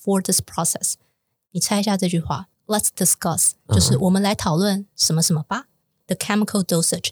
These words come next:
Speaker 1: 就是化学的剂量。
Speaker 2: 嗯。
Speaker 1: 这个就是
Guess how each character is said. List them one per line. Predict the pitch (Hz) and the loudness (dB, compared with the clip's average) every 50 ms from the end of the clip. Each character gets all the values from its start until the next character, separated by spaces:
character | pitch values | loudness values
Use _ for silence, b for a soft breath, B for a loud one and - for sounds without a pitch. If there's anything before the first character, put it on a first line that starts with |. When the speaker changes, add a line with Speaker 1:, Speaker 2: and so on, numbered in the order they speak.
| - | -6
Speaker 1:
就 | - - | -4 -4
是 | 185 - 196 185 180 - _ _ _ _ _ _ _ | -2 0 0 -2 -2 -6 _ _ _ _ _ _ _
化 | - 247 214 185 | 0 2 2 2
学 | 185 - - 151 147 | 2 0 0 0 0
的 | 156 151 | 0 0
剂 | - - - 185 151 | 0 0 0 2 2
量。 | 160 165 175 202 175 - _ _ | 0 0 -2 -4 -8 -10 _ _
Speaker 2:
嗯。 | - 107 85 - 120 123 - _ | 2 2 4 4 0 -2 -2 _
Speaker 1:
这 | - - 277 | -2 0 0
个 | 226 | 2
就 | - 233 214 | 2 0 0
是 | 220 220 196 - | 0 -2 -2 -4